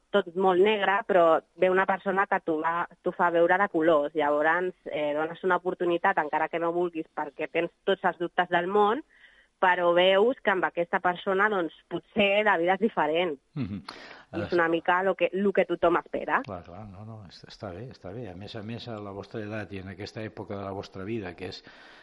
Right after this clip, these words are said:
Speaker 2: aquí intermig en què pagueu hipoteques i el col·le dels nens i la universitat més tard i, bueno, i totes aquestes
Speaker 1: Sí,
Speaker 2: històries,
Speaker 1: bueno, d'això, d'això
Speaker 2: totes
Speaker 1: millor no
Speaker 2: no
Speaker 1: parlem,
Speaker 2: parlem,
Speaker 1: que no ho tinc
Speaker 2: sí.
Speaker 1: plantejat
Speaker 2: No, no,
Speaker 1: encara,
Speaker 2: pues,
Speaker 1: deixa'm.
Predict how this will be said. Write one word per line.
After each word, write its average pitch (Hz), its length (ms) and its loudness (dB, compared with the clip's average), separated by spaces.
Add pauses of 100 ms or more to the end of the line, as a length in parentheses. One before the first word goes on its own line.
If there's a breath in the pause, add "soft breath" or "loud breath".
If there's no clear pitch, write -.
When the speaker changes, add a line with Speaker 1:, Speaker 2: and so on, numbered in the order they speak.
(140 loud breath)
Speaker 2:
aquí 101 280 -6 (120)
intermig 101 580 -8
en 98 100 -8
què 92 100 -8
pagueu 104 400 -4
hipoteques 98 840 -8
i 98 600 -12
el 92 180 -14
col·le 104 260 -8
dels 90 220 -12
nens 120 440 -8
i 104 40 -12
la 98 120 -12
universitat 95 640 -12
més - 240 -14
tard 131 380 0
i, 98 220 -12
bueno, 101 280 -12
i - 120 -8
totes 104 300 -10
aquestes 98 320 -12
Speaker 1:
Sí, 95 60 -8 (100)
Speaker 2:
històries, 190 100 4
Speaker 1:
bueno, 170 220 2
d'això, 165 320 0 (180)
d'això 202 220 2
Speaker 2:
totes 262 100 0
Speaker 1:
millor 302 300 4 (440 loud breath)
no 247 100 4
Speaker 2:
no 262 200 8
Speaker 1:
parlem, 185 300 2
Speaker 2:
parlem, 226 240 6
Speaker 1:
que 202 120 6
no 233 100 6
ho 254 60 6
tinc 277 160 2
Speaker 2:
sí. 254 60 -4
Speaker 1:
plantejat 254 560 2
Speaker 2:
No, 165 160 4
no, 160 140 6
Speaker 1:
encara, 160 280 2
Speaker 2:
pues, - 20 0 (220)
Speaker 1:
deixa'm. 294 160 2